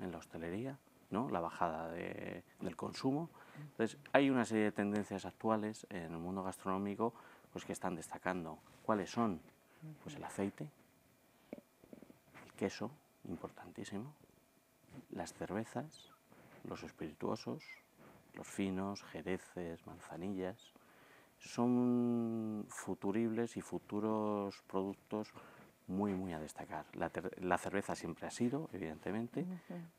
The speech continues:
Speaker 1: pero, pero ahora con este boom de las revez-, de las cervezas artesanas,
Speaker 2: Ujú.
Speaker 1: de, que no existían, eh,
Speaker 2: Ajá.
Speaker 1: fíjate, en España ya hay más de trescientos productores de cerveza artesana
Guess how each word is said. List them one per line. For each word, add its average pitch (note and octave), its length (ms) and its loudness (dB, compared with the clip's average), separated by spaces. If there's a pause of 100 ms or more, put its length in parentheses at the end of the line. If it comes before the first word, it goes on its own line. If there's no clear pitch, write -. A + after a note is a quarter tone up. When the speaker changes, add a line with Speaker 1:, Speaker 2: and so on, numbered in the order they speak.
Speaker 1:
pero, G2 760 8
pero A2 160 6
ahora C3 160 4
con B2 160 4
este A#2+ 200 2
boom A#2 300 6
de G#2+ 80 6
las G2+ 140 4
revez-, G2+ 340 0
de G2 160 0
las F#2+ 120 2
cervezas G#2 380 -2
artesanas, G#2+ 720 0 (300)
Speaker 2:
Ujú. D3+ 320 -4
Speaker 1:
de, F2+ 580 4
que F2 120 0
no F2+ 80 2
existían, G#2+ 640 4 (240)
eh, E2+ 400 -4
Speaker 2:
Ajá. D#2+ 100 -12 (300)
Speaker 1:
fíjate, F#2+ 380 4
en F2 120 2
España F#2+ 360 2
ya F#2+ 120 4
hay G2 80 4
más F#2 220 2
de F#2 100 -2
trescientos F2+ 720 -4
productores E2+ 560 -2
de D#2+ 80 -4
cerveza E2+ 380 -6
artesana G2+ 540 -6